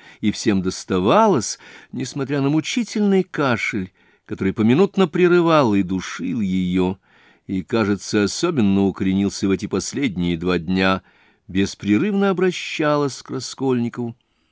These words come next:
и полушёпотом спешила излить перед ним все накопившиеся в ней чувства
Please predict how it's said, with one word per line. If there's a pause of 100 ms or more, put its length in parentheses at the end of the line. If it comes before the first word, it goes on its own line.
(160)
и
полушёпотом (280)
спешила
излить
перед
ним (360)
все
накопившиеся
в
ней
чувства